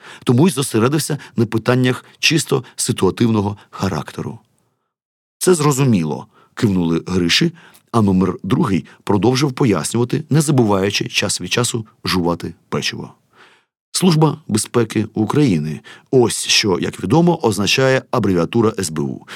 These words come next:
Ми — кнехти з відділу метафізичного спротиву. А Арлекін Петрович — старший над нами. Він ярл нашої робочої групи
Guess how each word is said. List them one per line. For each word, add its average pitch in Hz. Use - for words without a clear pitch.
Ми — 147
кнехти 131
з 98
відділу 104
метафізичного 98
спротиву. -
А 127
Арлекін 123
Петрович — 127
старший 131
над 92
нами. 85
Він 147
ярл 113
нашої 110
робочої 98
групи 135